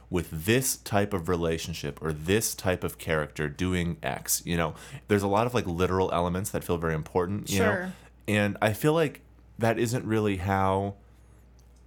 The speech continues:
Speaker 1: litfic
Speaker 2: Is
Speaker 1: is,
Speaker 2: talked
Speaker 1: is
Speaker 2: about?
Speaker 1: talked about or pitched or discussed. And, and to some, to some extent it is. Like, there are certain things that are, you know, on trend,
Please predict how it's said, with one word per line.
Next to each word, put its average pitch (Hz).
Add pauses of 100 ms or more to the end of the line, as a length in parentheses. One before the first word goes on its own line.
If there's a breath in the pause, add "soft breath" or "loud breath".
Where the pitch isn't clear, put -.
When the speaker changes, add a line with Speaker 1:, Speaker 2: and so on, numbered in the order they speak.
(180)
Speaker 1:
litfic 110 (100)
Speaker 2:
Is 87
Speaker 1:
is, 82
Speaker 2:
talked 196
Speaker 1:
is 208
Speaker 2:
about? 247
Speaker 1:
talked 147
about 147
or 90
pitched - (100)
or 95
discussed. - (460 loud breath)
And, 143
and 165
to 160
some, 294
to 170
some 214
extent 101
it 76
is. 85
Like, 98
there 120
are 107
certain 117
things 87
that 90
are, 85
you 85
know, 85
on 80
trend, 82